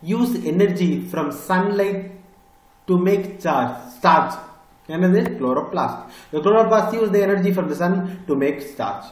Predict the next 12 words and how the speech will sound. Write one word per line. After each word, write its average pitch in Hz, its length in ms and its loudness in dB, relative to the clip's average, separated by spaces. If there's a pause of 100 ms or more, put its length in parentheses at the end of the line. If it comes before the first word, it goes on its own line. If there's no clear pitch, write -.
(160)
ஓகேவா? 127 340 -6
So, 139 160 -8
next, 190 240 -4 (300)
what 196 240 4
is 240 100 -2
the 208 140 0 (200)
main 220 300 4 (600)
thing 214 200 -4 (580)
in 180 240 0
nucleus? 135 400 0
So, 131 160 -4
இதுல 147 240 -2